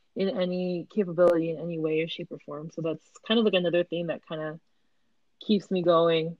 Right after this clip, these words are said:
and something that I personally really love about the opportunities that B med provides. Um, and, like, with what you were saying, Chelsea, about, like, um, the people, like, the professors in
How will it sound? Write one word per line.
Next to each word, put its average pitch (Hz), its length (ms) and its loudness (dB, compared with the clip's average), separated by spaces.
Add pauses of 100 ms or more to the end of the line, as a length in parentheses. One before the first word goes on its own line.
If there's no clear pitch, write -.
and 175 200 -6
something 175 340 2
that 165 140 0
I 160 180 2
personally 170 400 -4
really 160 200 -2
love 156 220 0
about 156 420 -2 (460)
the 180 120 4
opportunities 170 760 0
that 160 120 -2
B 165 120 0
med 160 180 -6
provides. 156 680 -6 (540)
Um, 170 680 4 (280)
and, 170 440 0 (920)
like, 175 400 2 (720)
with 202 340 6
what 208 200 4
you 214 100 6
were 214 80 6
saying, 190 260 2
Chelsea, 202 380 2
about, 170 340 4
like, 165 300 0
um, - 320 -10 (840)
the 180 100 0
people, 175 600 4 (320)
like, 175 240 8
the 190 120 -2
professors 240 960 2 (100)
in 202 420 0